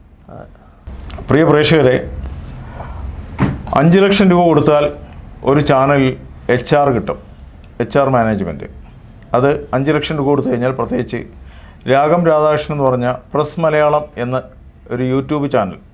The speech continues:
Speaker 2: എന്ന് പറയാം. പുള്ളിയുടെ YouTube ചാനൽ, ആ, വളരെ, ആ, എന്ത് പറയാനായിട്ട്,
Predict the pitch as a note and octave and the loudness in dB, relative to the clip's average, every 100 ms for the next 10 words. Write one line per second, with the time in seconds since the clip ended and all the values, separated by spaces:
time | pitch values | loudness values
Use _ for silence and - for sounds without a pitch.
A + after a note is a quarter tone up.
0 | A#2+ B2+ B2 A#2 - - - - - - | -6 -2 0 0 -4 -14 -20 -20 -20 -20
1 | - - - C3 C#3 C#3 C#3 D3 D3 C#3+ | -20 -14 -4 0 2 0 -2 -2 0 0
2 | D3 D3 C#3+ - A#2+ B2 C3 C3+ C#3 - | 0 -2 -2 -4 -4 -2 -2 0 -2 -4
3 | B2 B2+ B2+ B2+ B2+ B2 A#2+ | -4 -4 -2 -2 -2 -4 -4